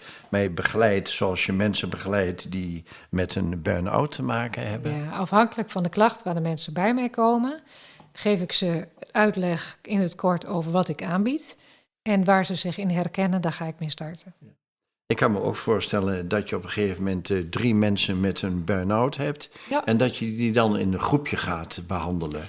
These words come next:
Speaker 2: Ja, dat heb ik in het verleden gedaan. Toen ik net startte in tweeduizend achttien heb ik dat gedaan. En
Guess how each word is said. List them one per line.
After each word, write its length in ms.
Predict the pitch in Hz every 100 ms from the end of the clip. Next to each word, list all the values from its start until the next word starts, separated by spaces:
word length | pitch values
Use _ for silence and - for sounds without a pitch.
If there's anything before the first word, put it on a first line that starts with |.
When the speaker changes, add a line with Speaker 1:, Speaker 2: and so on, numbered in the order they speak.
| - - _
Speaker 2:
Ja, 680 | 180 185 220 233 233 220 196
dat 200 | 180 190
heb 220 | 170 269
ik 100 | 277
in 80 | 226
het 120 | 196
verleden 360 | - 185 170 165
gedaan. 400 | 165 143 147 147
Toen 200 | - 180
ik 80 | 170
net 200 | 190 190
startte 340 | - 190 190
in 60 | 180
tweeduizend 500 | 170 180 175 165 202
achttien 380 | 220 - 226 214
heb 140 | 196
ik 100 | 170
dat 160 | 170 156
gedaan. 520 | 170 165 190 254 285
En 640 | 226 190 190 190 185 208